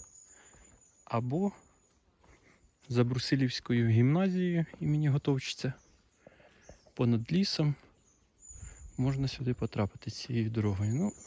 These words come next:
звичайно, дорога не,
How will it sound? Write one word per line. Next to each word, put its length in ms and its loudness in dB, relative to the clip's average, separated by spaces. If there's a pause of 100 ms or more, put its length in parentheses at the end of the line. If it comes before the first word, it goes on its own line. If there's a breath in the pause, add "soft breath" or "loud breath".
(180)
звичайно, 680 0 (920 loud breath)
дорога 460 0
не, 340 4